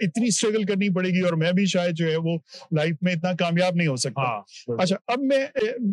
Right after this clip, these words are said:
Speaker 1: آ، نیگیٹو تھاٹس کے حوالے سے میں ایک آپ کے ایگزامپل کوٹ کرتا ہوں، ایک چھوٹی سی اسٹوری میں آپ کو بیان کرتا ہوں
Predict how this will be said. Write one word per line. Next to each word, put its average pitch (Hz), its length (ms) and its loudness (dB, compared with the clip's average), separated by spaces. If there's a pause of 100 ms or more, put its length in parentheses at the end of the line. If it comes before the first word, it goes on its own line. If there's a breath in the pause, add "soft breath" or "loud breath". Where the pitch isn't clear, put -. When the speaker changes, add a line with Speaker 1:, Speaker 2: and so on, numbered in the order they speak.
(120)
Speaker 1:
آ، 196 80 0 (340)
نیگیٹو 196 460 2 (200)
تھاٹس 190 320 0
کے 202 120 0
حوالے 175 240 0
سے 180 120 -2
میں 165 120 2
ایک 165 180 -2
آپ 151 220 -2
کے 175 80 -2
ایگزامپل 151 480 0
کوٹ 139 260 -4
کرتا 135 220 -2
ہوں، 160 60 0
ایک 151 80 -4
چھوٹی 175 220 2
سی 160 100 0
اسٹوری 156 340 0
میں 139 120 0
آپ 131 120 -6
کو 147 100 -2
بیان 135 280 -4
کرتا 135 240 -2
ہوں 180 60 -2